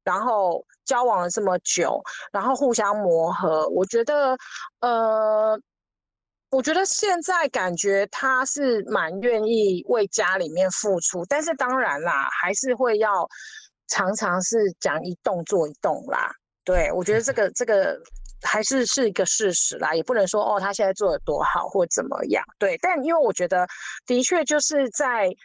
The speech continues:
Speaker 1: 呃，巨蟹跟处女互补上面，我觉得我们现在算是蛮，做到算是蛮，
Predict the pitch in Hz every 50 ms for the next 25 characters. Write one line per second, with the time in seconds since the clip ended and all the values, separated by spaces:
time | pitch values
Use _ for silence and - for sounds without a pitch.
0 | - _ _ - _ _ 208 202 196 190 185 190 190 - _ - - 294 277 254
1 | - - 277 254 247 254 240 240 247 254 262 - - - 294 262 226 202 180 160
2 | 156 175 _ _ - - - - - - 311 285 226 - - 180 151 151 - -
3 | 196 190 185 196 190 170 165 165 - 175 170 170 190 185 180 170 160 - - -
4 | - - - - 196 214 214 196 185 185 196 - - 294 262 254 277 254 240 240
5 | - 285 247 220 220 - 240 226 196 180 170 156 135 - 139 139 139 143 147 147
6 | 156 175 - _ _ - - - - - _ _ _ _ _ - - - _ -
7 | - - 359 330 294 - 330 294 262 247 - 302 277 262 269 269 233 180 160